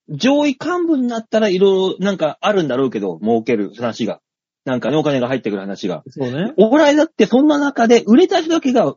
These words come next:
Speaker 1: 儲かる話があるんだ。
Speaker 2: え、そうなのよ。で、たまに思うけど、
Speaker 1: あ。
Speaker 2: 宗教の上位幹部は、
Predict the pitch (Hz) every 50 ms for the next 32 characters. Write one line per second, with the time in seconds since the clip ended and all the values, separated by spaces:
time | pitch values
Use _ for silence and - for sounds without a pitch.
0 | _ - 127 143 160 139 170 156 127 120 113 107 - 104 92 90 92 87 78 73
1 | _ _ _ - 131 139 117 139 139 117 104 101 92 92 101 110 113 _ _ _
2 | _ _ _ _ _ _ _ _ _ _ _ _ _ - 165 165 _ _ - 294
3 | - - - - 160 165 151 - 120 123 127 117 120 _ _ _ _ _ _ _
4 | _ _ _ - - - _ _ _ - 311 339 277 - 160 135 113 107 101 104
5 | 127 135 143 147 147 - 185 151 113 107 107 110 107 - -